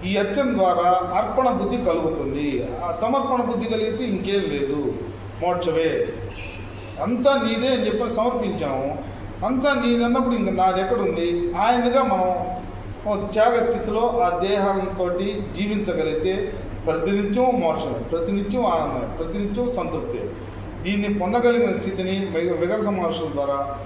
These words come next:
భక్త్యా భగవంతం నారాయణ మర్చేత్, దాన్నే అన్వయం చేసుకుందాం. భక్త్యా భగవంతం శివ మర్చేత్, భక్త్యా భగవంతం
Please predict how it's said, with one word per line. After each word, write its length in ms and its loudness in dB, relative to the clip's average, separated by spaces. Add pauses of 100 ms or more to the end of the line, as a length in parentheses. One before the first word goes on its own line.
(200)
భక్త్యా 500 4
భగవంతం 680 2
నారాయణ 440 4
మర్చేత్, 600 -2 (440)
దాన్నే 320 4
అన్వయం 440 2
చేసుకుందాం. 560 -2
భక్త్యా 400 2
భగవంతం 680 0 (320)
శివ 180 2
మర్చేత్, 680 2 (460)
భక్త్యా 420 6
భగవంతం 800 0